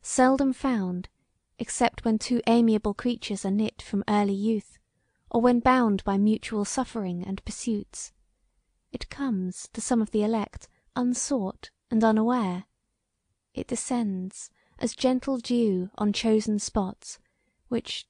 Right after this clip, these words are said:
however barren they were before, become, under its benign influence,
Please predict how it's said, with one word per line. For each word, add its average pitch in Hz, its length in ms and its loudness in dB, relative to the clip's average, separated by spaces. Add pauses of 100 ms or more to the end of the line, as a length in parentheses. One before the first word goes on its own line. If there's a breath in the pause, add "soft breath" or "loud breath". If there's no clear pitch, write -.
(300)
however 220 340 -2
barren 220 400 2
they 190 140 -2
were 190 220 -2
before, 190 560 -2 (600)
become, 196 640 -2
under 214 240 2
its - 160 -12
benign 208 420 2
influence, 190 680 -4